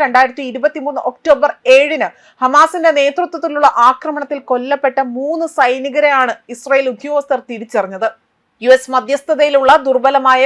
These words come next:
വെടിനിർത്തലിലേക്കുള്ള മറ്റൊരു ചുവടുവെപ്പ് മാത്രമാണ് ഈ കൈമാറ്റമെന്നാണ് ഇവർ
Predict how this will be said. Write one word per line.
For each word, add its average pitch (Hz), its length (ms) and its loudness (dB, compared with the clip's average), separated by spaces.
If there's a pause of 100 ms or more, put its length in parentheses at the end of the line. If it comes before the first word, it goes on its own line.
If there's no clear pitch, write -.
(100)
വെടിനിർത്തലിലേക്കുള്ള 269 840 0 (100)
മറ്റൊരു 262 420 -2
ചുവടുവെപ്പ് 311 540 0
മാത്രമാണ് 285 480 0 (340)
ഈ - 20 -8 (100)
കൈമാറ്റമെന്നാണ് 320 840 2
ഇവർ 233 140 2